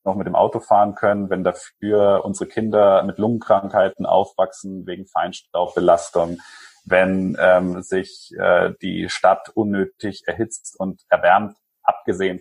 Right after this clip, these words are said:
von der globalen Erderwärmung, die natürlich dadurch auch noch erhöht wird, aber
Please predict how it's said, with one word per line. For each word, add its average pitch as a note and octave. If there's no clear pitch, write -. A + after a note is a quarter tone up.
von F2+
der F2
globalen F2+
Erderwärmung, F2+
die F2
natürlich F#2
dadurch E2+
auch G#2+
noch G#2
erhöht G#2+
wird, G3+
aber -